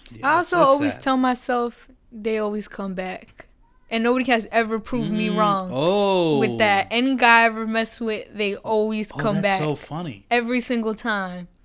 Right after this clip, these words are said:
Speaker 1: Oh yeah, that, that, then that definitely should make you
Speaker 2: So
Speaker 1: feel
Speaker 2: it's like,
Speaker 1: better.
Speaker 2: and I have a really big ego, so
Speaker 1: Oh, I, w-
Speaker 2: like, huge
Speaker 1: I
Speaker 2: ego.
Speaker 1: can't listen to a
Speaker 2: <laughs>
Speaker 1: guy that has my name. I,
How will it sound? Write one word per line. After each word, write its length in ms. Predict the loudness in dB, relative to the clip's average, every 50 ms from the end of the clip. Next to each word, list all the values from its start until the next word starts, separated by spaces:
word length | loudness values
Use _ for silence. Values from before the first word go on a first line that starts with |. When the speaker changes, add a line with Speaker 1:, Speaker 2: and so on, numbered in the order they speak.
| _ -2
Speaker 1:
Oh 60 | 0 0
yeah, 200 | 2 0 0 0
that, 320 | 0 0 0 0 -2 -2
that, 200 | -6 -6 -4 -2
then 200 | -2 -2 -2 -2
that 180 | -2 -2 -2 0
definitely 300 | -2 -2 -2 -4 -6 -8
should 240 | -6 -6 -4 -4
make 200 | -2 -4 -4 -4
you 60 | -2 0
Speaker 2:
So 120 | 2 4
Speaker 1:
feel 100 | 4 4
Speaker 2:
it's 100 | 2 2
like, 220 | 2 0 0 0
Speaker 1:
better. 100 | 0 2
Speaker 2:
and 80 | 2 4
I 60 | 4
have 160 | 4 4 2
a 40 | 2
really 220 | 2 2 2 2 0
big 280 | 0 0 -2 -2 -4 -6
ego, 560 | -6 -6 -4 -2 -4 -4 -4 -4 -6 -10 -12 -14
so 600 | -12 -10 -4 0 0 2 2 2 0 0 -2 -2 2
Speaker 1:
Oh, 180 | 4 4 4 4
I, 140 | 4 0 0
w- 200 | -2 -4 -8 -10 -6 0
Speaker 2:
like, 220 | 0 0 0 0
huge 420 | -4 -2 -2 0 2 0 0 0 0
Speaker 1:
I 40 | 2
Speaker 2:
ego. 80 | 4 4
Speaker 1:
can't 220 | 6 6 4 6 6
listen 340 | 6 6 6 4 2 4 4
to 120 | 6 4
a 60 | 6
Speaker 2:
<laughs> 20 | 6
Speaker 1:
guy 220 | 6 4 4 6
that 120 | 6 6
has 180 | 6 6 6 6
my 160 | 6 6 6 6
name. 480 | 6 4 6 6 4 4 2 0 -2 -2
I, 140 | -2 -2